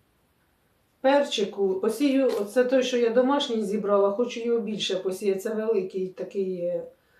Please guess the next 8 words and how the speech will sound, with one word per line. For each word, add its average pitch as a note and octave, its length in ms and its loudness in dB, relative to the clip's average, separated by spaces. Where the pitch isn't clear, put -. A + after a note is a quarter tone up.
червоний G#3+ 540 0
перець. C#4 600 0
Зібрала B3+ 520 4
я A#3 160 2
це B3 160 2
насіння A3+ 540 -2
із, A3+ 540 -4
е, B3 500 4